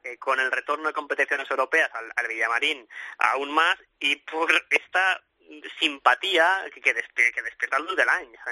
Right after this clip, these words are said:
¿no? El, el primer equipo de, de Luxemburgo que se mete en una fase de grupos de competiciones europeas, lo ha hecho además eliminando equipos, a, algunos de ellos importantes, como, como el Lechia de Varsovia,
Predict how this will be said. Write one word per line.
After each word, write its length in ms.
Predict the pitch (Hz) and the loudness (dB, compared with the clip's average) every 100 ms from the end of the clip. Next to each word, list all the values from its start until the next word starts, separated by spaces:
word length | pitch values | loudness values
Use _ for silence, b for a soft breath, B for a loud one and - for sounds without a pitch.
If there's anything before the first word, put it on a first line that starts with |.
| 127 | -2
¿no? 160 | 196 | 0
El, 160 | 135 127 | 0 2
el 220 | 127 123 | 2 0
primer 240 | 123 131 | 0 0
equipo 260 | 139 143 139 | -2 -2 0
de, 240 | 135 131 - B B | 2 2 -2 B B
de 120 | - 127 | -2 -2
Luxemburgo 600 | 127 - 127 147 160 131 | 0 0 2 4 4 2
que 100 | 117 | 0
se 100 | 117 | 0
mete 220 | 123 135 | 0 0
en 80 | 131 | -2
una 160 | 131 | -2
fase 220 | 131 127 | -2 -2
de 60 | 127 | -2
grupos 220 | 131 135 | -2 -4
de 60 | 131 | -2
competiciones 500 | 131 127 127 127 127 | -2 -4 0 0 2
europeas, 460 | 123 117 127 151 | -4 0 2 2
lo 80 | - | 0
ha 60 | 113 | -8
hecho 120 | 123 | -2
además 200 | 110 117 | 0 0
eliminando 380 | 127 113 113 120 | -2 -4 -2 -2
equipos, 320 | 120 123 120 | -4 -2 2
a, 200 | 123 117 - B B B | 2 2 -2 B B B
algunos 320 | 120 120 117 | 0 -2 0
de 80 | 120 | 2
ellos 120 | 117 | 0
importantes, 520 | 120 - 123 113 143 | -4 -4 0 0 -2
como, 260 | 120 110 110 | -6 -8 -8
como 220 | 113 107 | -6 -2
el 80 | 110 | 0
Lechia 240 | 117 127 | 2 2
de 80 | 123 | 2
Varsovia, 500 | 120 - 143 160 202 | 0 0 0 0 -2